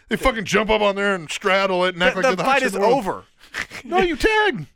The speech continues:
Speaker 2: Okay,
Speaker 1: You come
Speaker 2: so,
Speaker 1: in.
Speaker 2: so you tag.
Speaker 1: Hmm?
Speaker 2: How are you gonna get in?
Speaker 1: Well, you fucking jump in.
Speaker 2: If you jump, your hands are gonna be on the rope, so the guy's gonna hit you in the chin.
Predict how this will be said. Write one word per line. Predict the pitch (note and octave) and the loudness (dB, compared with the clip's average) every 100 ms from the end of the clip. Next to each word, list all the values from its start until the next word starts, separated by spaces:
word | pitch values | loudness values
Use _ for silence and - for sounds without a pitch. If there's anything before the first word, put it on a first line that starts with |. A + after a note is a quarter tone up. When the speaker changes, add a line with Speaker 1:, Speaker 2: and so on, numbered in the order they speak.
| _ _ _ | _ _ _
Speaker 2:
Okay, | - | -4
Speaker 1:
You | B3 | 0
come | C#4 | 2
Speaker 2:
so, | F#4+ G4 | 4 2
Speaker 1:
in. | G3+ C#3+ | 0 -4
Speaker 2:
so | - A#3 G3+ _ | -2 0 -2 _
you | F#3+ A#3 B3+ | -10 -8 -8
tag. | - A3+ F#3 A2 G2 | -4 -2 -2 -4 -10
Speaker 1:
Hmm? | C3 F3+ E4+ _ _ _ _ _ _ | -8 -8 -8 _ _ _ _ _ _
Speaker 2:
How | A3 | -2
are | D4+ | 0
you | D#4 | -2
gonna | C4 | -6
get | G3+ C3+ G3+ A3+ | -10 -2 2 2
in? | F3 G2 - _ _ - | 2 -4 -16 _ _ -6
Speaker 1:
Well, | G#3 D4 | -4 -2
you | D4+ | -2
fucking | F#4+ F4 F#4 | -2 -2 -4
jump | A#3 E4 A4 | 0 2 2
in. | G4+ G3+ _ _ _ _ _ | 0 -6 _ _ _ _ _
Speaker 2:
If | D#3+ | -10
you | G3 | -10
jump, | D3 C3 C4 C4+ G#3+ | -6 0 2 2 -2
your | G3 | -4
hands | F#3+ A#3+ A3+ | -2 -4 -4
are | G#3 | -4
gonna | G#3 | -6
be | G3 | -4
on | G3 F#3 | -4 -4
the | |
rope, | D#3 G#3 G#3 | -2 0 0
so | - F#3+ F#3 - | 0 -2 -2 -4
the | F3 | -6
guy's | F3+ G3+ F3 | 0 0 -2
gonna | F#3 | -8
hit | F#3+ | -8
you | F#3 | -8
in | F3 | -10
the | |
chin. | D3+ - E3 F#2+ | -8 -6 -6 -10